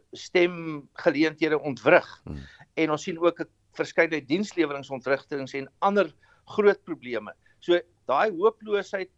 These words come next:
Speaker 1: gaan dan oor in 'n gebrek aan vertroue en uiteindelik in sinisme. Ehm, ek moet sê dat by hierdie geleentheid kry ek wel die, die gevoel dat, eh, daar is 'n groter, ehm, siening dat ons nou 'n verskil kan maak.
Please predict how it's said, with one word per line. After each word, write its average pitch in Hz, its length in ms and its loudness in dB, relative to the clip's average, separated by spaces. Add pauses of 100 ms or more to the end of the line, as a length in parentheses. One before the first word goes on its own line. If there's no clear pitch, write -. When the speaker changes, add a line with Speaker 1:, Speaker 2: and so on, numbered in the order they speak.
(260)
Speaker 1:
gaan 180 240 -4
dan 170 220 -6
oor 180 180 -2
in 165 120 -6
'n 156 60 -10
gebrek - 380 -8
aan 151 100 -4
vertroue 214 680 0 (340)
en 165 100 -2
uiteindelik 170 460 -4
in 160 100 -8
sinisme. 156 680 -2 (400)
Ehm, 147 220 -2 (380)
ek 180 160 -4
moet 262 160 -4
sê 247 200 -6
dat 220 180 2 (360)
by 160 140 4
hierdie 208 260 -2
geleentheid 175 580 -2
kry 185 240 0
ek 156 180 -6
wel 202 320 0
die, 185 180 -10 (140)
die 156 180 -12
gevoel 143 540 -4 (500)
dat, 156 200 6 (100)
eh, 156 180 -2
daar 147 220 6
is 160 140 -6
'n 170 60 -4
groter, 220 580 -2 (220)
ehm, 147 340 0 (140)
siening 190 380 -10
dat 170 180 -2
ons 190 240 -10
nou 165 300 0
'n 185 60 -4
verskil 170 420 -6
kan 131 240 -4
maak. 95 260 -8